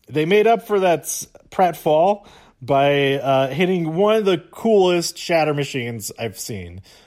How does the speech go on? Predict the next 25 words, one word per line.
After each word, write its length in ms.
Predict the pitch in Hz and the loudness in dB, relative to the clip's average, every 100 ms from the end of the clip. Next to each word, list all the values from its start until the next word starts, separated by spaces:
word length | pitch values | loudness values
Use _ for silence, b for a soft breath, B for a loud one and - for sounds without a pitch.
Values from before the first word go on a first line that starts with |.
| b | b
Like, 540 | 123 120 120 120 127 123 | -2 0 0 0 -4 0
the 100 | 147 | 2
only 280 | 180 196 | 4 2
ones 280 | 185 185 156 | 2 0 2
that 120 | 160 | 2
have 140 | 139 123 | 2 0
been 160 | 131 | -6
cooler 420 | 113 160 147 135 123 | -4 0 4 4 2
are 80 | |
the, 160 | 113 113 | 2 -2
the 400 | - 117 110 98 _ - | -2 -2 0 -2 _ -4
R-, 240 | 127 127 - _ | -2 -4 -10 _
co-, 220 | 143 139 - | -8 -8 -8
in 140 | 131 | -10
combination 500 | 120 135 120 123 120 | -6 -6 -4 -6 -6
with 100 | 120 | -10
the 60 | - | -8
R 160 | 117 113 | -10 -8
K 240 | 113 113 | -6 -4
O. 240 | 131 160 b b b b b b b b b b b - | -4 -6 b b b b b b b b b b b -6
Oh, 720 | 147 170 175 165 139 90 - 156 | 0 4 4 4 2 0 -8 -6
oh, 540 | 147 160 143 113 - 143 | 2 4 4 0 -6 -6
it's 280 | 151 143 | -6 -4
so 220 | - 165 135 | 0 0 0
cool. 340 | 180 180 | 0 2